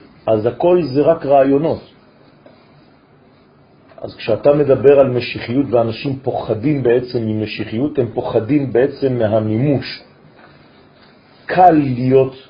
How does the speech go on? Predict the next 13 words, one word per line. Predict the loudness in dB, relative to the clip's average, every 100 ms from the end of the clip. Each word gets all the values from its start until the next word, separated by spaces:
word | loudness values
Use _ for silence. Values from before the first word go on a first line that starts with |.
| _ _ _ _ _ _
רוחני, | -6 -6 -2 -2 -2 -4 -8 -20 -20 -20 _ _ _ _ _ _ _ -20 -20 _ _ _ -20 -12 -2
אבל | 2 2
אנחנו | 0 -2 2
לא | 4
רוחניים. | 4 2 -2 -2 -4 -6 -10 -20 _ _ _ _ -18
אסור | -16 -4 0 2
להיות | 2 0
רוחני, | -2 -8 -6 -6
חס | -6 -6 -6
ושלום. | -6 -6 -6 -8 -14 _ _ _ _ _ _ _ -20 -20 _ -4
אנחנו, | 0 0 0 -2 -2 -2 -8 _ _ _ _ -4
עם | -2
ישראל, | -4 -4 2 2 2